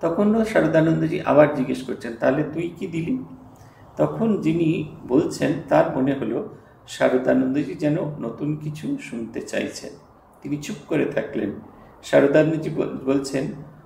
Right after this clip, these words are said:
"অন্যের জিনিস অন্যকে দিয়েছি, তুই দিবি তোর স্নেহ, ভালোবাসা, সেবা ভাব।" এইটা কথা আত্মস্থানজি আমাদের খুব জোর দিতেন।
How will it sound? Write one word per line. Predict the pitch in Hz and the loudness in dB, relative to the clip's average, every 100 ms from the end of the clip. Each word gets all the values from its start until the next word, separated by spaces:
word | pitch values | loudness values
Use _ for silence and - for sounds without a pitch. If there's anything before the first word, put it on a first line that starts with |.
| - | -10
"অন্যের | 151 165 190 220 226 | 0 2 4 4 2
জিনিস | - 202 214 - - | 0 0 0 -2 -2
অন্যকে | 147 139 143 - 123 | 2 4 2 2 -2
দিয়েছি, | - 101 - - 101 - - - - - | -2 -4 -6 -10 -12 -14 -20 -20 -20 2
তুই | 143 190 | 4 6
দিবি | 285 - | 4 4
তোর | 156 151 151 | 4 4 4
স্নেহ, | - - 139 180 | 2 0 0 -2
ভালোবাসা, | - 123 120 120 117 - 175 | 2 4 6 6 4 4 2
সেবা | - 113 107 | 2 2 2
ভাব।" | 107 98 - - - - - - - | 2 -2 -2 -4 -16 -20 -20 -20 -2
এইটা | 147 147 - | 2 2 4
কথা | 110 - | 4 4
আত্মস্থানজি | 120 - 139 - 151 156 | 2 2 -2 2 2 4
আমাদের | 156 151 - | 2 0 -4
খুব | 208 175 | -6 2
জোর | 127 127 123 | 8 8 6
দিতেন। | 113 - | -4 -6